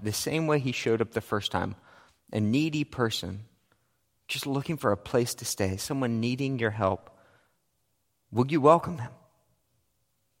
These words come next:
So, uh, years ago, probably ten years ago at this point, I was a,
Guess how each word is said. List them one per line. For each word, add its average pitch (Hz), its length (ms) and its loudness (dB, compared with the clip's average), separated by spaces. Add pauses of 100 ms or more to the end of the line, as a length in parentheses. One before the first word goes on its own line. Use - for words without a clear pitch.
(1900)
So, 139 280 8
uh, 113 1120 4 (140)
years 120 320 0
ago, 123 400 6 (120)
probably 110 200 4
ten 113 260 2
years 113 200 0
ago - 120 -2
at 101 80 0
this - 140 -4
point, 110 340 -2
I 101 80 6
was 107 240 0 (560)
a, 98 340 4